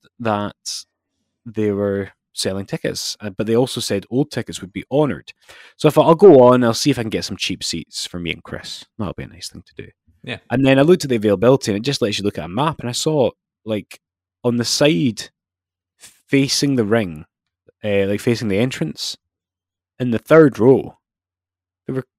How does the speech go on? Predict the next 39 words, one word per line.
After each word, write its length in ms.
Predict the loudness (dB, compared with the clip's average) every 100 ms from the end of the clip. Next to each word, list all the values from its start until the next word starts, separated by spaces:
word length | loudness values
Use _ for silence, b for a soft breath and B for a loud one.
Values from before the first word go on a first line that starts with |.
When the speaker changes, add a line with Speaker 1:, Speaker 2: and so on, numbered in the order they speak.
| _ -6
Speaker 1:
there 100 | -4
was 80 | -2
a 40 |
couple 200 | -4 -4
of 60 | -6
spare 200 | -4 -6
seats, 340 | -4 -8 -10
and 80 | -14
I 40 | -8
thought, 180 | -6
"Oh, 200 | -6 -8 -12 _ _ -16
okay." 280 | -14 -14 -16 _ _ _ _ _ b b _ -2
And 140 | -2
I 40 | 0
thought, 200 | 0 0
"Nah, 240 | 2 2
but 140 | 2
those 160 | 2 4
will 60 | 4
be, 80 | 2
like, 100 | 2
the 80 |
V 140 | -2 -2
I 80 | -4
P 240 | -2 0
ones, 260 | 2 2 0
you 40 |
have 60 | -6
to 60 | -6
pay, 100 | -4
like, 140 | -4
Speaker 2:
Right. 100 | -6 _
Speaker 1:
a 40 | 0
thousand 260 | 0 -4
pounds 640 | 2 4 4 2 0 -2 -6
and 280 | -8 -8 -6
all 160 | -4
that." 260 | -2 -2 -4 _ _ _ _
So 420 | -6 -2 2 0